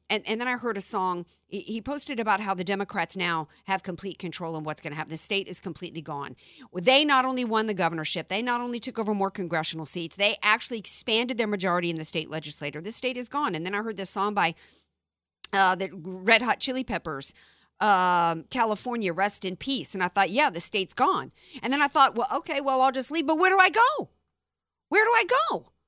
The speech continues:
They're, they're trying to steal Florida. They're trying to steal Texas.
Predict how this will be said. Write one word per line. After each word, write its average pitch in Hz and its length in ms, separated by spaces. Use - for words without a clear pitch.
They're, 370 180
they're 359 180
trying 339 300
to 320 80
steal 277 300
Florida. 240 480
They're 262 80
trying 262 320
to 226 80
steal 196 240
Texas. - 680